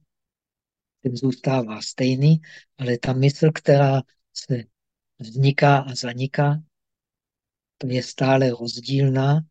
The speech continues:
hm? Podle bytostí a podle představ bytostí, podle reality, který si ty bytosti vytváří, čistou realitu, nečistou realitu,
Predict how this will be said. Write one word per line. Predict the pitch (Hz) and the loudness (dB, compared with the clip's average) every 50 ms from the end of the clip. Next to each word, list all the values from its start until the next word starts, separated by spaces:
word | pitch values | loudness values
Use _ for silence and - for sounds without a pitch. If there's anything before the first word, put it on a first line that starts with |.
| _ _ _ _ - 165 | _ _ _ _ 2 2
hm? | 185 - _ _ _ _ _ _ _ _ _ _ _ _ _ _ _ _ _ _ _ _ _ - | 2 2 _ _ _ _ _ _ _ _ _ _ _ _ _ _ _ _ _ _ _ _ _ -4
Podle | 135 131 117 117 120 120 - _ _ _ - | -4 -4 -2 -4 -8 -10 -10 _ _ _ -10
bytostí | - 123 - - 147 135 - - - - 147 143 143 | -10 -6 0 0 0 0 0 -8 -6 -4 -2 0 0
a | 135 120 _ | -2 -2 _
podle | - 127 123 120 117 123 - _ _ _ _ _ _ | -10 -10 -10 -8 -10 -12 -14 _ _ _ _ _ _
představ | - 135 - - - - 147 139 135 | -14 -12 -12 -12 -12 -10 -8 -8 -8
bytostí, | 127 127 135 135 - 143 135 - - _ - 147 139 _ _ _ _ _ - | -8 -12 -12 -12 -12 -14 -14 -14 -16 _ -16 -16 -16 _ _ _ _ _ -14
podle | - 123 110 - 240 226 _ _ _ - 143 - | -14 -14 -14 -14 -20 -20 _ _ _ -14 -12 -8
reality, | 123 123 120 123 123 131 135 - 139 135 | -6 -6 -4 -4 -4 -4 -4 -2 -4 -6
který | 139 - - - 120 120 120 117 117 | -6 -6 -8 -8 -6 -6 -6 -6 -8
si | 117 - - 120 - _ _ _ _ _ _ - | -10 -12 -14 -14 -16 _ _ _ _ _ _ -20
ty | - 117 _ _ _ _ _ _ - | -20 -20 _ _ _ _ _ _ -16
bytosti | 143 120 - - 135 117 - - - 131 | -14 -12 -8 -6 -6 -6 -6 -10 -8 -10
vytváří, | 117 117 117 - - - - 131 127 131 131 131 131 127 131 - _ _ _ _ _ | -8 -8 -8 -10 -8 -6 -4 -2 -2 -2 -4 -4 -6 -6 -8 -8 _ _ _ _ _
čistou | - - - 147 - - - 139 127 120 120 | -12 -10 -10 -10 -12 -10 -6 -4 -4 -4 -4
realitu, | 123 120 113 113 117 117 _ - - 113 | -8 -10 -10 -10 -12 -14 _ -16 -16 -12
nečistou | 113 117 117 - - 139 139 - - 135 127 127 120 | -12 -12 -10 -8 -8 -8 -8 -8 -8 -6 -6 -6 -6
realitu, | 123 117 117 117 113 113 - _ - 117 | -6 -8 -8 -10 -10 -12 -14 _ -20 -20